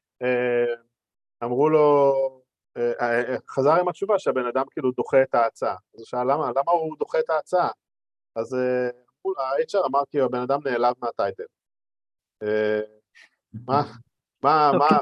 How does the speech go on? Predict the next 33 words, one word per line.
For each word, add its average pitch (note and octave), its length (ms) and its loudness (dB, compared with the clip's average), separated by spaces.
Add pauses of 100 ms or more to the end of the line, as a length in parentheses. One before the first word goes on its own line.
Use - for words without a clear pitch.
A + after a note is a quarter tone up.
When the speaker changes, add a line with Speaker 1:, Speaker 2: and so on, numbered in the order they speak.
Speaker 1:
מה, C#3+ 80 0 (140)
מה D3+ 100 0
זה F3+ 120 2
הטייטל? B2 520 -2
כאילו, A#2 440 -4 (100)
מה, C3+ 140 0
מה, C3+ 340 2
מה C#3 120 0
מעליב C#3+ 340 2
בדאטה B2 460 0
אנליסט? G#2 320 -6 (340)
אז C3 100 -2
היא D#3+ 80 0
אמרה, B3 160 0
"הבן F3 240 0
אדם F3+ 220 2
הזה F#3 220 -2 (100)
יותר, D3+ 440 -2
כאילו, C#3+ 180 -4
הוא C3+ 300 -4
פי D#3 100 -2
אייץ' C3 180 2
די D3+ 220 0
באסטרופיזיקה, A#2+ 1300 0 (160)
והוא D3+ 180 4
רואה C#3 180 6
את D3 100 -4
עצמו C3+ 300 -4
כמדען." A#2 440 0 (300)
אז A#2+ 120 -10
הוא, E4 240 -4
"תקרא D#4 360 2
לו A3 380 6